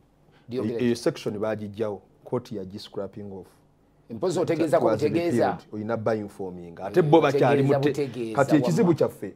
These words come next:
Speaker 2: Apostle Tumuli.
Speaker 1: N'ekyo, eh, kati ekyo nno kanso
Speaker 2: But
Speaker 1: ky'olose okiwulidde.
Speaker 2: Eh.
Speaker 1: Eh, po-, po-, police, eh, eh, eh,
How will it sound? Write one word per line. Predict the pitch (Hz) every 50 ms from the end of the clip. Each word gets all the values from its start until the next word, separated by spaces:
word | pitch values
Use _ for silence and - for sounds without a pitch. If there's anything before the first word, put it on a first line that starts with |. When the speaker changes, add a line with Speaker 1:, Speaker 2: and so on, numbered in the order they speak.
| 107 107
Speaker 2:
Apostle | 110 110 - 147 139 - 131
Tumuli. | 135 139 160 170 185
Speaker 1:
N'ekyo, | 220 233 226 233 220 185
eh, | 170 -
kati | 262 240 220 180
ekyo | 165 143 226 233
nno | 220 202
kanso | - 185 196 - 196 175
Speaker 2:
But | 143
Speaker 1:
ky'olose | 165 190 139 143 143 - 196
okiwulidde. | - 170 170 170 165 160 147 160 147 143 - -
Speaker 2:
Eh. | 117 113 104 98 101 - _ _ _ _ _ _ _ _ _ _ _ _ _ _ _ _ _ _ _ _ -
Speaker 1:
Eh, | 113 110 101 -
po-, | - 147
po-, | 147 - 220 - - - - - -
police, | 160 170 190 226 247 208 - -
eh, | 196 170 147 151 156 -
eh, | 151 160 143 -
eh, | -